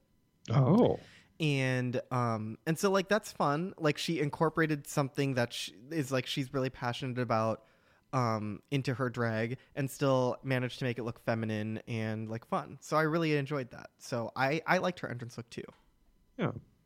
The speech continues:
Speaker 2: Um, are we done <laughs> now, girl?
Speaker 1: <laughs> Is it over?
Speaker 2: <laughs> Can we please be done?
Speaker 1: Yes.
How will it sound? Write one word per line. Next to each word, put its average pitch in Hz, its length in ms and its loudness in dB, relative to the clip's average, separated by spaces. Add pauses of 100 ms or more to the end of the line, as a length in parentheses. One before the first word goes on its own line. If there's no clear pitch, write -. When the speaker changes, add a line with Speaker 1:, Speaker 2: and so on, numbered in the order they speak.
(1000)
Speaker 2:
Um, 139 400 4 (100)
are 156 100 6
we 151 120 6
done 135 240 2
<laughs> - 20 0
now, - 420 -6
girl? 143 160 -6 (320)
Speaker 1:
<laughs> - 80 2 (960)
Is 135 160 6
it 135 100 8
over? 120 460 6 (240)
Speaker 2:
<laughs> - 240 -6
Can 403 160 6
we 381 140 8
please 262 500 8
be 196 180 8
done? 196 760 8
Speaker 1:
Yes. 110 340 -2